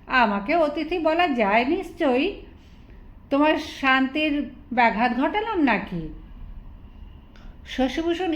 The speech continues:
ঈষৎ আড়ষ্ট গলায় বললেন, "না, না, আপনি দয়া করে আমাকে স্মরণ করেছেন, এতেই আমি ধন্য হয়েছি। কিন্তু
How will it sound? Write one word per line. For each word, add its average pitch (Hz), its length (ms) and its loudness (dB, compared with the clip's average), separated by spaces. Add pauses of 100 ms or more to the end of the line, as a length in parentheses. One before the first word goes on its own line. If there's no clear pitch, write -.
ঈষৎ 320 380 0
আড়ষ্ট 240 420 0
গলায় 277 340 0
বললেন, 247 520 0 (420)
"না, 254 260 2
না, 185 200 -4 (680)
আপনি 240 320 4
দয়া 233 280 6
করে 240 240 0
আমাকে 262 300 2
স্মরণ 226 420 0
করেছেন, 262 600 0 (260)
এতেই 214 480 2
আমি 370 180 2
ধন্য 220 380 0
হয়েছি। 180 580 -2 (540)
কিন্তু 311 640 2